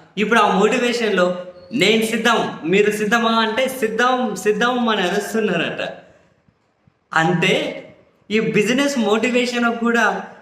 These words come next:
జగన్మోహన్ రెడ్డి గారి నినాదాన్ని వా-, వాడుతూ ఉన్నారు. నాకు, నాకు ఒక మేనేజరే చెప్పారు, "సార్ ఇలా, ఇలా చేస్తున్నాము, మేము కూడా మా, మా టీం అందరినీ కనుక గ్యాదర్ చేపించి,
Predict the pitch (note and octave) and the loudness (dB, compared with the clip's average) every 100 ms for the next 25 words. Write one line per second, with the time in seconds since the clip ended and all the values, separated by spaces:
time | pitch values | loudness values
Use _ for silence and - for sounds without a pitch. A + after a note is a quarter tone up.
0 | - D3 G#3 A#3 A#3 A3+ G#3+ G#3 G3+ G3 | -6 0 2 2 2 0 0 0 0 0
1 | F#3+ F#3+ G3 F#3+ F#3+ F#3 F3+ F#3 D3 D#3+ | 0 0 2 2 0 0 0 0 2 0
2 | D#3+ E3 D3 C3+ G#2+ - - - - C#3 | 0 -2 -2 -4 -6 -10 -18 -20 -6 0
3 | E3 E3 E3+ F3 E3 E3+ D#3+ F#3+ A#3 A#3+ | 2 2 2 0 0 0 0 2 2 0
4 | A#3+ G#3 F#3 E3+ C3 C3 F3 F#3 E3 E3 | 0 0 0 -2 -2 -2 0 0 0 0
5 | E3 D#3+ E3 F3+ F3 G3 F3 D#3+ G3 F#3+ | 0 0 0 -2 -4 -2 -2 0 -2 -4
6 | - - _ C3 E3+ G3 G3 G3 F3+ D#3+ | -8 -20 _ 0 2 2 2 2 2 0
7 | D3+ C#3+ C#3 - - D3+ D#3 D3 F3 G#3 | 0 -2 -6 -10 -4 0 2 0 -2 0
8 | G3 F#3 F#3 F#3 F3+ F3 D#3+ D3+ E3+ F#3+ | 2 0 0 0 0 -2 -2 0 0 0
9 | F3+ E3 E3 E3 G3 A3 - | -2 -4 -6 -4 -2 -2 -6